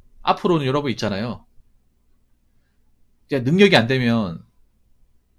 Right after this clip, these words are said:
대출 같은 것도 받지 마세요. 대출 안 받아도 살 수 있어. 음? 그러니까 주어진 조건에서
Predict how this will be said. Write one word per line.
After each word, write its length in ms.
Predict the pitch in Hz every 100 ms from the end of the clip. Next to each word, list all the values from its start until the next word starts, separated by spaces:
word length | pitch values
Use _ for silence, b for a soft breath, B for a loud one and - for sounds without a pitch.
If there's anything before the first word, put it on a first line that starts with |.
| _ _ - _ _ _ _ _ - - - _ -
대출 240 | 120 180
같은 200 | 170 170
것도 140 | 156
받지 240 | - - 110
마세요. 400 | 87 - 87 - _
대출 220 | 117 117
안 100 | 95
받아도 180 | 104 131
살 120 | 143 135
수 100 | 127
있어. 260 | - - - - _ _ _ _ _ _ _ _ _ _ _ _ _ _ 113
음? 120 | 110 _ _ _ -
그러니까 180 | 127
주어진 360 | - 147 170 127
조건에서 800 | 135 143 123 113 101 104 82 -